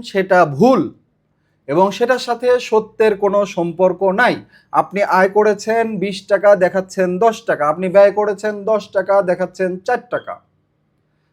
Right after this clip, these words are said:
তাহলে সেটা কিন্তু আপনার এই তিনশো তেরো ধারার আওতায় পড়বে।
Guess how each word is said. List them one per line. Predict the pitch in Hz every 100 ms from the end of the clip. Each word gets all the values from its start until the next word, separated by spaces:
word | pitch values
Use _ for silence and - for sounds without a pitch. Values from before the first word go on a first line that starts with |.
| _
তাহলে | 160 190 214 254 277 _ _
সেটা | - 226 262
কিন্তু | 269 240 226
আপনার | 156 160 233 349 - _ _ _ _ _ _
এই | 151 214
তিনশো | 247 208 190 196
তেরো | 202 185
ধারার | 170 175 165
আওতায় | 156 147 143 151 -
পড়বে। | 214 185